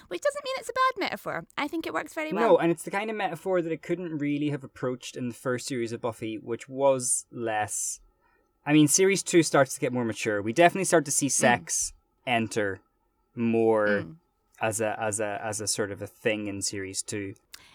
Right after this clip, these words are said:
Speaker 1: Yeah, I mean, sex exists in series one, but it tends to take the form of, like, praying mantis, sexy egg-laying,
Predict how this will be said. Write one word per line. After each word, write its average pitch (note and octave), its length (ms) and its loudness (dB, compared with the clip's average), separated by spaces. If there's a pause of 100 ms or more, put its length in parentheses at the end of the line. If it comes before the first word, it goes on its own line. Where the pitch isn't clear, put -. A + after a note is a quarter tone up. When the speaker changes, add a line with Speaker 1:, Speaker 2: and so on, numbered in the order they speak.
(140)
Speaker 1:
Yeah, A#4+ 240 2 (320)
I G#4 60 0
mean, B4 240 -4
sex - 420 0
exists F4 540 -4
in C#4+ 100 0
series A#3 380 -6
one, G3+ 300 -4
but G3 180 -4
it - 140 -8 (280)
tends A3 300 -4
to G#3 60 -14
take - 260 -6
the G#3+ 80 -10
form G3+ 340 -2
of, G3+ 140 -6
like, F#3 360 -4 (420)
praying G3+ 640 -4
mantis, F#3+ 840 -6 (100)
sexy - 720 -8 (300)
egg-laying, F3+ 1080 -4